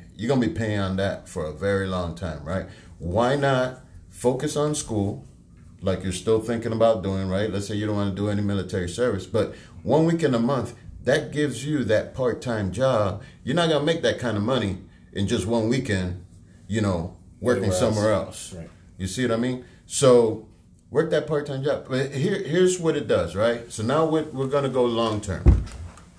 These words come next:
Speaker 1: Now you get your college degree. Everything's paid for. You don't even have debt, unlike everybody else, right? You got,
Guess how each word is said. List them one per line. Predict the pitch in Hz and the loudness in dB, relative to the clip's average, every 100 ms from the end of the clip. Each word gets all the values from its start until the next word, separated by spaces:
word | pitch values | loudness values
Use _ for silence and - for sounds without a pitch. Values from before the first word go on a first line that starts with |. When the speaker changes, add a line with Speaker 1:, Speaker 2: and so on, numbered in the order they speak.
| - - - - - | -20 -20 -20 -18 -4
Speaker 1:
Now | - | 0
you | 180 190 | 2 2
get | 175 | 0
your | - 139 | 0 0
college | 147 143 131 | 2 2 0
degree. | 110 113 90 - - - - - - | -4 -4 -4 -6 -18 -20 -20 -14 2
Everything's | 139 151 151 139 | 4 4 2 -2
paid | 139 123 120 | 0 0 0
for. | 127 123 120 - | 0 0 -2 -8
You | 107 | -2
don't | 123 123 | 0 0
even | 110 | 0
have | 107 101 82 | 0 -2 -2
debt, | 85 - - - - - - | -8 -8 -14 -20 -20 -20 -10
unlike | 98 104 92 | -6 -2 -2
everybody | 95 92 85 92 85 | -2 -2 -2 -2 -2
else, | 78 - | -6 -4
right? | 87 101 110 - - - - - - - | -2 0 -2 -10 -20 -20 -20 -20 -20 -4
You | - | 2
got, | 127 135 117 - | 8 8 6 0